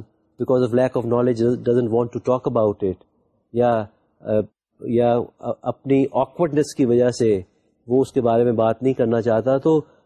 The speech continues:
یہ پروجیکٹیو ٹولز کے ذریعے سے ایک قسم کی we can break the ice والی بات کہ ہم، آ، اپنے کلائنٹ کو ایک قسم کا، آ، ہم مجبور کر دیتے ہیں، ہم مینیپولیٹ کر دیتے ہیں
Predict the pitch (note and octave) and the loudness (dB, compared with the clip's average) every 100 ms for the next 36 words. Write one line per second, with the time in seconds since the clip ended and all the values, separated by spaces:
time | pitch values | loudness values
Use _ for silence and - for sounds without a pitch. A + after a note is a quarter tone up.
0 | _ D3 B2+ D3 D3+ D3+ C#3+ _ _ A#2+ | _ -4 2 4 4 2 -2 _ _ -2
1 | A#2+ - D3 C#3 C3 C#3 C#3 - B2+ A#2+ | -2 -2 -4 -6 -2 0 0 0 0 2
2 | A#2+ C#3+ C#3 C#3+ C#3 B2+ _ _ - C#3 | 2 2 2 2 2 0 _ _ -2 -2
3 | B2+ D3 D3+ D3 D3 D#3 D3 C3+ D#3 - | 0 0 0 2 2 2 2 0 0 0
4 | B2 A#2+ G2+ - - - _ _ _ A2 | 0 0 -2 -6 -18 -20 _ _ _ -4
5 | G#2+ F#2 E2 - _ _ _ _ _ - | -2 -2 -6 -8 _ _ _ _ _ 0
6 | B2+ A#2+ D3+ E3 C3 - _ _ B2 A#2+ | 0 2 0 0 -4 -10 _ _ -2 0
7 | - B2+ C3+ C3 C3+ C#3 E3 - C#3 C3 | -2 -2 -2 0 0 0 -2 -2 0 2
8 | B2 - _ C3+ B2+ - C3 D#3+ D3+ C3+ | 0 -6 _ -2 -2 -2 -2 0 0 0
9 | B2+ A#2 - _ _ - A2+ A2+ A2+ - | 0 -2 -6 _ _ -4 0 2 0 -4
10 | _ - A#2 A#2+ A#2+ A#2+ D#3+ F3 C#3 A#2 | _ -6 0 2 2 2 0 2 0 2
11 | A#2 - B2 B2+ A2 G#2 A2 A#2 B2 B2 | 0 0 0 2 0 -4 -4 0 0 2
12 | C#3 - B2 G#2+ G#2+ G2+ A#2 A#2 | 2 2 -2 0 0 0 0 0